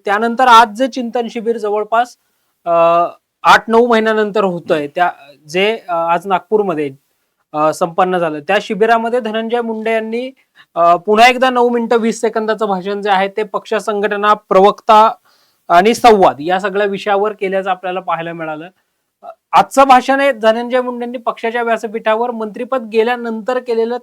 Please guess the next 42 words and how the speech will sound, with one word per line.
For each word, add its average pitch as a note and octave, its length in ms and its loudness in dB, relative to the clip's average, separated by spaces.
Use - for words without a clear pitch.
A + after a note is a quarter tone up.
त्या A3 140 4
अर्थाचं G#3 580 -2
कार्यकर्त्यांसमोरचं G#3 880 0
पहिलं A3 400 0
भाषण G#3+ 380 -6
जे G3+ 100 -2
आहे F#3+ 200 0
ते G3 220 -6
असल्याचं F#3+ 380 -4
आपल्याला F3+ 280 -8
पाहायला E3 280 -10
मिळालेलं D3+ 340 -16
होतं. D3+ 200 -20
कुठेतरी A#3+ 400 4
धनंजय B3+ 380 0
मुंडेंच्या B3+ 480 -4
भाषणामध्ये A#3 640 -4
राजरत्न A3+ 440 -4
एक A#3+ 200 -10
खंत G#3+ 280 -4
होती B3+ 260 0
की C#4 120 -8
संघटना C4+ 640 0
म्हणून C4+ 280 -2
आपण A#3+ 280 -4
काही, A#3 320 -4
अ, F3+ 240 8
फार G#3+ 180 6
महत्वाच्या A3+ 500 2
गोष्टी A3+ 300 2
ज्या A3 140 2
आहेत G#3+ 180 2
त्या G#3+ 100 2
करत G#3 260 -2
नाही. G3 120 -4
मग F#3+ 100 -6
त्यांनी G3+ 400 -6
बोलताना F#3 480 -2
असं F#3 180 -4
देखील G3+ 280 -4
म्हटलं G3+ 280 -12
की A3+ 200 -14